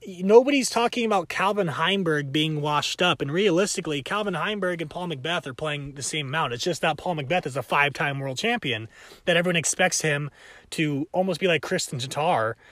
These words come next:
and just win all. And that's an awful example 'cause Kristin is not a world champion. E-, even then, like, people have this big idea that Kristin needs to be this big winner. She's, she's Kristin Tattar, but it's even more personified with Paul McBeth. Five-time world champion.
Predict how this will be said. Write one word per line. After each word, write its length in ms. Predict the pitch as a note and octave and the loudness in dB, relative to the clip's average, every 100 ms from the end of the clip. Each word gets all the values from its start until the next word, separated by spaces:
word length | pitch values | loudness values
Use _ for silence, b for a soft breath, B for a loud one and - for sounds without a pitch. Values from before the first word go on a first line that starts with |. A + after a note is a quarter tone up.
| B - | B -4
and 160 | C#3 | -4
just 160 | C3+ C#3 | -4 -4
win 140 | D#3 | -2
all. 120 | C#3+ F3 | -2 0
And 100 | F3 | -2
that's 220 | G#3 D#3 | 0 -2
an 80 | D3+ | 0
awful 280 | F3 - | 2 2
example 440 | C#3+ A#2+ F3 G3 C#3 | 0 2 0 2 -2
'cause 160 | A2+ | -4
Kristin 340 | - D3+ - C3 | -4 -6 -4 -6
is 100 | A2 | -2
not 160 | E3+ | 0
a 40 | A3 | 2
world 200 | B2+ A2 | 2 0
champion. 340 | A#2+ A2 F#3+ | -2 0 0
E-, 60 | G#3 | 0
even 240 | A3 B3 C4 | 2 2 2
then, 100 | A3 | 0
like, 160 | B2+ | -2
people 220 | G#3 G3 | 0 0
have 80 | F#3 | 0
this 140 | E3+ - | -2 -4
big 420 | E3 D#3+ E3+ - b b b - | 0 2 2 -2 b b b -2
idea 360 | C#3+ B2 E3+ D3+ | -2 2 2 2
that 140 | A#2 | 0
Kristin 680 | - D#3 - D3 C#3 C3+ C3 | -2 -4 -2 -4 -4 -6 -6
needs 280 | C3 C3+ - | -6 -4 -4
to 100 | C3+ | -2
be 360 | C#3 C#3 C3+ B B B B | -2 0 -2 B B B B
this 200 | D3+ - | -4 -4
big 360 | - D3 C3+ B2 _ | -2 -2 -2 -6 _
winner. 320 | C#3 E3 G3+ | -6 -2 -2
She's, 280 | D3+ C#3 A#2 - | -2 -6 -10 -8
she's 240 | - C#3 A2+ | -6 -6 -6
Kristin 280 | C#3 C#3 A2+ | -6 -8 -6
Tattar, 300 | E3+ G#3+ D#3 | -2 0 0
but 160 | - - - | -2 -6 -8
it's 200 | D#3 F3 | -4 -2
even 240 | F3+ F3 | 0 0
more 300 | C3+ C3+ F3 | 0 -2 -2
personified 540 | D#3 - C#3 C3 B2+ | -4 -4 -4 -2 -4
with 80 | B2 | -4
Paul 200 | - C3 | -4 -4
McBeth. 420 | A#2+ A2 A2+ F2+ - B B B - | -4 -2 -2 -2 -8 B B B 0
Five-time 440 | D#3+ E3+ - E3+ | 4 4 2 0
world 200 | E3 D3 | 0 0
champion. 440 | E3 D3+ D#3 D3+ | -2 0 0 -2